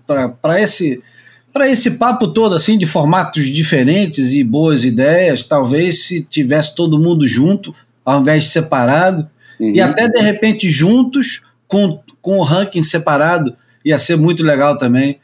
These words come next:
Speaker 1: ao invés de ficarem só elas dentro d'água, isoladas.
Speaker 2: É, é.
Speaker 1: Tá?
Speaker 2: Uhum.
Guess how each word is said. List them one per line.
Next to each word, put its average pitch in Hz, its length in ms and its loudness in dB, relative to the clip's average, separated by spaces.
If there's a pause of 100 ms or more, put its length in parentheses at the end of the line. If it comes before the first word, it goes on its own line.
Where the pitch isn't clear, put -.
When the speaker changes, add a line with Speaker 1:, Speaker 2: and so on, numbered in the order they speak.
(200)
Speaker 1:
ao 170 100 0
invés 185 260 2
de 156 60 -6
ficarem 190 300 0
só 208 260 2
elas 170 320 2
dentro 151 300 0
d'água, 139 320 0
isoladas. 123 720 -2 (440)
Speaker 2:
É, 139 340 0
é. 123 180 -2
Speaker 1:
Tá? 151 340 -2
Speaker 2:
Uhum. 117 320 -6